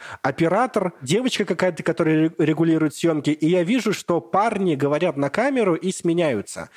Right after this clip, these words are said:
И я понимаю, что идёт кастинг. Я подхожу к этой девочке, я говорю, «Здравствуйте, меня зовут Тимур». Она говорит, «Меня зовут Серафима». Я на всю жизнь запомнил это имя. Я говорю, «Я хочу работать у вас, что мне для этого нужно?» Она мне говорит, «Ты вообще кто и откуда?»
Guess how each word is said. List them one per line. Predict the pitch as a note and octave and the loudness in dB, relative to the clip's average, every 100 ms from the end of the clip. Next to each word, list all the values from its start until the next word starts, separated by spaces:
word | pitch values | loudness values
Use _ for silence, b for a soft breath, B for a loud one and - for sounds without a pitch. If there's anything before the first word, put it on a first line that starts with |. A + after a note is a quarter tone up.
| B | B
И | D3+ | 0
я | E3+ | 0
понимаю, | F3 F#3 B3+ B3 | 0 2 2 0
что | - D#3 | 0 0
идёт | E3 - | 0 0
кастинг. | C#3+ A2+ - - - - | -2 -2 -8 -18 -18 -2
Я | B2+ F3+ | 0 2
подхожу | G3+ - F#3 E3 C4+ | 0 0 0 2 2
к | B3 | 0
этой | - E3 | -2 0
девочке, | E3 D3 - D3+ | 0 0 -2 -4
я | |
говорю, | C#3+ D3+ | -2 -2
«Здравствуйте, | C3+ F#3 G3 - B2+ C3 | 0 0 0 -2 -4 -2
меня | C#3 E3 | 0 0
зовут | D3+ D3+ C#3+ | 0 0 -2
Тимур». | - D#3+ A#3 C4+ | -2 0 0 0
Она | C3+ C#3+ | -2 -2
говорит, | C#3+ - | -2 -2
«Меня | C#3 D#3+ | 0 0
зовут | C#3+ B2+ - | 0 -2 -2
Серафима». | B2+ B2 - A3+ A#3 - | -2 -2 -2 -2 -2 -2
Я | B2 C3+ | -2 0
на | C3+ | 0
всю | - | 0
жизнь | C#3 D3+ B2 | -2 -2 -2
запомнил | A#2 B2+ A#2 G#2 | -2 -2 -2 -4
это | G#2 A#2+ | -2 -2
имя. | F3+ G3 G3 B B B | 0 -2 -6 B B B
Я | D#3 | 0
говорю, | E3 D#3+ | 2 2
«Я | F#3+ | 2
хочу | G3 D#3 - D#3 | 0 -2 0 0
работать | D3+ D3+ B2 A2 B2+ | 0 0 -2 -4 0
у | |
вас, | F3+ A#3 | 0 -2
что | - D#3+ | -4 -2
мне | F#3+ C#3+ | 0 0
для | B2 | 0
этого | D3 C#3+ C3+ | 0 0 0
нужно?» | A#2+ G2+ G#2 | 0 0 0
Она | A#2+ | 0
мне | C3+ | 0
говорит, | B2+ - | -4 -2
«Ты | D3+ | -2
вообще | D#3+ - B2 | -2 -4 -10
кто | - - F#3+ | -6 -2 -2
и | A3 C3 | 0 -2
откуда?» | C3+ - C#3+ A#2 G2 | -2 -2 -2 -2 -4